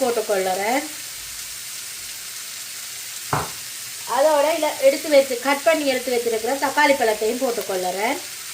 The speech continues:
போட்டுட்டு இதை நல்லா மிக்ஸ் பண்ணிட்டு அப்படியே மூடி வையுங்க. ஒரு அஞ்சு நிமிஷம் அப்படியே மூடி வையுங்க. இப்ப உங்களுக்கு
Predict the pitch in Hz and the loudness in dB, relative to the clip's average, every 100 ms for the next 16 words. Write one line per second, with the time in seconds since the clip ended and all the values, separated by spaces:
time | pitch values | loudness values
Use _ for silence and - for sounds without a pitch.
0 | - - - - - 277 277 277 311 285 | -12 -12 -12 -6 6 6 6 0 2 2
1 | 262 269 269 294 277 240 247 - - 320 | 2 0 2 2 2 2 -4 -8 0 2
2 | 262 240 233 285 277 - 302 294 330 311 | 4 2 4 4 2 0 0 4 2 2
3 | 311 339 311 254 240 226 233 269 381 - | 0 2 2 4 6 4 4 2 0 -2
4 | - - - 226 254 285 262 311 320 247 | -6 -6 -4 0 4 6 4 2 0 0
5 | 240 285 277 262 262 240 277 277 277 262 | 0 0 0 0 -2 0 2 4 4 2
6 | 208 190 190 180 180 214 294 339 - - | 2 0 0 -2 -2 0 0 -2 -4 -4
7 | - - - - - - - - - - | -4 -4 -4 -4 -4 -4 -4 -4 -4 -4
8 | - - - - - - - - - - | -4 -6 -6 -6 -6 -6 -6 -8 -6 -6
9 | - - - - - - - - - - | -6 -6 -6 -6 -6 -6 -6 -6 -6 -6
10 | - - - - - - - - - - | -6 -8 -10 -14 -14 -14 -14 -14 -14 -14
11 | - - - - 208 285 269 302 285 285 | -14 -14 -12 -12 2 4 4 4 4 4
12 | 294 | 0